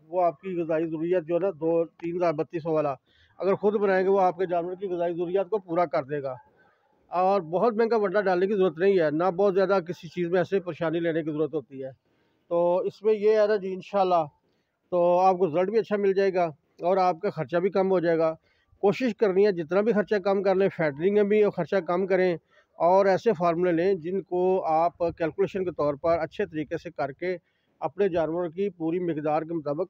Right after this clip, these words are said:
वो आप उससे फ़ायदा हासिल कर सकते हैं। तो सादा मतलब आपने वनडे क्रॉस जानवर हैं जो कम दूध देने वाले बीस किलो से कम से कम, उनका वंडा बहुत महंगा डालने की ज़रूरत नहीं होती।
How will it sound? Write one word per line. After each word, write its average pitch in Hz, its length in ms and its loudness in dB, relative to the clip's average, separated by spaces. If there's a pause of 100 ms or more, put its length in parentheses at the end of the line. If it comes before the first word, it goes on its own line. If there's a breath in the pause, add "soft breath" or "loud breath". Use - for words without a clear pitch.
वो 156 160 0
आप 156 200 -2
उससे - 220 -10
फ़ायदा 147 280 -2
हासिल 143 200 -10
कर 139 140 -8
सकते - 300 -16
हैं। 123 100 -10 (680)
तो 196 180 2
सादा 202 340 0 (280)
मतलब 190 320 -2
आपने 185 200 0
वनडे 165 300 -2
क्रॉस 170 340 -2
जानवर 175 340 0
हैं 170 160 0
जो 170 100 -2
कम 185 200 -4
दूध 175 200 -2
देने 165 200 -2
वाले 185 220 0
बीस 160 240 -6
किलो 170 180 -6
से 165 120 -8
कम 151 200 -8
से - 140 -12
कम, 156 100 -6
उनका 185 420 -2
वंडा 165 320 -2
बहुत 165 260 -4
महंगा 175 240 -2
डालने 151 260 -6
की 156 60 -14
ज़रूरत 151 220 -16
नहीं 170 100 -10
होती। 143 220 -14